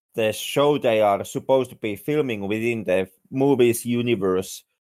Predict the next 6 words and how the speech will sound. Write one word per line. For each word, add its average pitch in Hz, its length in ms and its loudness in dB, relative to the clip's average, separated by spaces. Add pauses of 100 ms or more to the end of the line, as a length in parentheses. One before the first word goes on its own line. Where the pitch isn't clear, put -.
(120)
would 123 140 0
somehow 139 520 0
be 117 340 0
interesting 98 680 -6
to 117 120 -6 (100)
anyone 95 760 -2